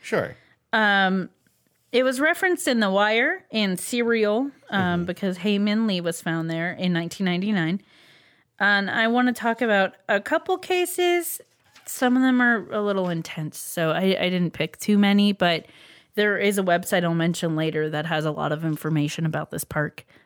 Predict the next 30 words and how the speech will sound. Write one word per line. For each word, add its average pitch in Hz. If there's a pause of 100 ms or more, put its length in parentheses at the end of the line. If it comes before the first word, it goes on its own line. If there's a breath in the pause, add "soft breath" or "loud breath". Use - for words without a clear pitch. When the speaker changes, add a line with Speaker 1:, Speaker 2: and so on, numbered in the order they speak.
Speaker 2:
which 165
was 156
a 151
good 151
resource. 147 (420 soft breath)
Um, 165 (960)
the 202
first 302
one 285 (1040 soft breath)
is 208
Eugene 254 (920 loud breath)
Leroy 220
Anderson. 170 (400)
He's 190
a 190
local 208
twenty-year-old. 185 (200)
Uh, 185
his 196
remains 254
were 311
found 247
off 220
of 269
Stokes -
Drive 196
in 196
October 202
nineteen 185
sixty-nine. 170